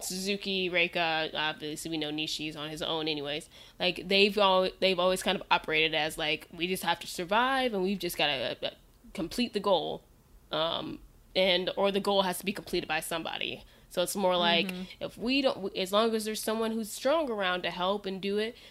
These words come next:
Speaker 1: then we don't
Speaker 2: The
Speaker 1: have anything to
Speaker 2: stay
Speaker 1: worry
Speaker 2: out of the
Speaker 1: about.
Speaker 2: way mentality.
Speaker 1: Mm,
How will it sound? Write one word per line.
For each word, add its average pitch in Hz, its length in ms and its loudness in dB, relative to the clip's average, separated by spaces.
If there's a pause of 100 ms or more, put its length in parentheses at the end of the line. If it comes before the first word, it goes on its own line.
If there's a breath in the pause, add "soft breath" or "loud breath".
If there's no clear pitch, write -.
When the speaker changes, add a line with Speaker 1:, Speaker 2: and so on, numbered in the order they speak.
(120)
Speaker 1:
then 202 100 -4
we 302 100 -2
don't 269 120 0
Speaker 2:
The 220 60 6
Speaker 1:
have 220 100 6
anything 240 140 2
to 247 60 6
Speaker 2:
stay 247 80 8
Speaker 1:
worry 269 100 10
Speaker 2:
out 254 60 8
of 226 60 2
the 202 100 2
Speaker 1:
about. 190 120 0
Speaker 2:
way 185 240 0
mentality. 160 960 -6
Speaker 1:
Mm, 202 560 0